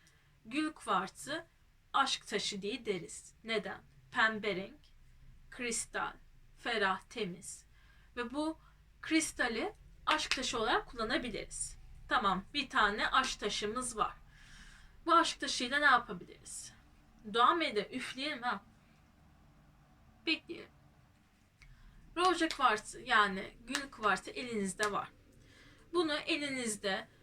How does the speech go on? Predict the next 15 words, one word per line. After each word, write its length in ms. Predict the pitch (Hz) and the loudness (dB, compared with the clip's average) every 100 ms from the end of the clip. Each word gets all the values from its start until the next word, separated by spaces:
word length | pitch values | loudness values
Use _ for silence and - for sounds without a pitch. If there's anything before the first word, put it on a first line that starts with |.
| - | -14
işte 640 | - - - 226 220 214 214 | -4 -2 2 4 6 4 4
belki 340 | 254 247 - 240 | 6 6 4 -6
bunun 140 | 262 | -6
içine 400 | 262 247 247 240 | -6 -6 -2 -4
koyarsınız. 840 | 247 226 208 196 - 202 190 214 - - | -2 2 4 2 0 -4 -4 -6 -6 2
Hatta 640 | 330 - - 302 240 247 427 - - - | 6 6 6 0 2 2 -2 -8 -18 -2
daha 240 | 254 339 466 | 6 6 6
da 60 | 508 | 0
etkili 240 | - 311 | -2 4
yapmak 440 | 330 294 277 254 226 | 6 6 0 -8 -8
için 240 | - - - - | -8 -10 -10 -14
bu 120 | 294 | -10
tarz 220 | 294 320 294 | -2 -2 0
şey 320 | 269 247 226 | 0 0 0
dediği 440 | 233 226 254 453 | -2 -2 -2 -2